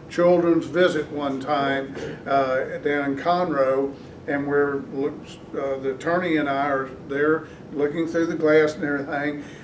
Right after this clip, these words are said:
and she starts talking about Tom, Dick, and Harry, and I said, "Sorry, that's Jane, Tom, and, you know, Sherry."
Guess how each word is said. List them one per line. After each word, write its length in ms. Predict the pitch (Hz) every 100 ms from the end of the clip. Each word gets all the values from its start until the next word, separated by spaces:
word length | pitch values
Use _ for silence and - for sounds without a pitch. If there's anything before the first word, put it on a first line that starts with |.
| -
and 240 | 165 147
she 220 | 143 175 170
starts 400 | - 170 160 -
talking 460 | 165 165 160 156
about 420 | 151 151 147 143 - - -
Tom, 340 | 170 170 160
Dick, 240 | 160 165 156
and 120 | 143
Harry, 400 | 151 214 196 156
and 100 | 151
I 120 | 151
said, 260 | 147 156 147
"Sorry, 560 | - 180 220 156 139 - -
that's 300 | - 175 202
Jane, 600 | 156 147 170 185 190 175
Tom, 420 | 165 196 185 185 170
and, 240 | 151 151 - -
you 160 | - 156
know, 80 | 147
Sherry." 540 | - 196 233 175 147